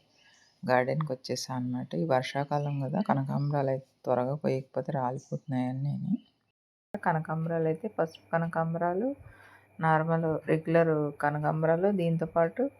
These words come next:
కొంచెం డార్క్ ఆరెంజ్, ఆ, అదొక వెరైటీ. ఆ, మొత్తం మూడు వెరైటీస్ ఉన్నాయన్నమాట కనకాంబరాలు. అవి కోయడానికి మాత్రం చాలా ఓపిక, సహనం ఉండాలి. మనం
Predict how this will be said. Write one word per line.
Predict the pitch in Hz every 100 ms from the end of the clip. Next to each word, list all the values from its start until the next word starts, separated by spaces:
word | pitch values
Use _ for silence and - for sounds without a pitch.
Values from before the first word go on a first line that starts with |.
| _
కొంచెం | 170 170 - 185 180
డార్క్ | 160 160 160 -
ఆరెంజ్, | 151 143 160 160 160 139 147 - _ - - _ _ -
ఆ, | - 131
అదొక | 151 160 156
వెరైటీ. | 160 147 143 151 - - -
ఆ, |
మొత్తం | 160 160 160 165
మూడు | 170 160 160
వెరైటీస్ | 156 151 165 165 170 -
ఉన్నాయన్నమాట | 165 160 160 160 160
కనకాంబరాలు. | 196 202 165 160 165 170 170 156 202 285 - - - _ - - 143 151
అవి | 165
కోయడానికి | 180 - 156 165 180 190 190 196
మాత్రం | 185 175 190 190 -
చాలా | 160 147 160 170
ఓపిక, | 165 160 160 160 - 185 196
సహనం | - 156 165 165 170
ఉండాలి. | 165 160 156 165 254 285 - - - _ -
మనం | 170 180 175 170